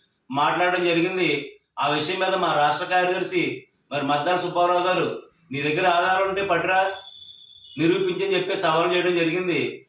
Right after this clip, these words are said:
దానికి ఆయన మరో సీనియర్ నాయకులు మరి వాసంశెట్టి తాతాజీ గారు మాట్లాడుతూ మరి ఏకవచనంతో మాట్లాడారు సుబ్బారావు గారు,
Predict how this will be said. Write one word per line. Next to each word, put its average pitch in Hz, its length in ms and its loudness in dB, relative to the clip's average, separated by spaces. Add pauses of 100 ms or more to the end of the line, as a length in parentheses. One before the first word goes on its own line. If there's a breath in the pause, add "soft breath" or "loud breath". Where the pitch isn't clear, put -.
(480)
దానికి 190 760 2 (120)
ఆయన 170 240 2
మరో 165 340 2
సీనియర్ 190 360 2
నాయకులు 185 720 0 (460)
మరి 143 120 -6
వాసంశెట్టి 165 500 0
తాతాజీ 175 380 2
గారు 175 140 0
మాట్లాడుతూ 165 920 0 (500)
మరి 147 500 0
ఏకవచనంతో 170 580 0
మాట్లాడారు 165 480 0
సుబ్బారావు 156 440 0
గారు, 160 380 -4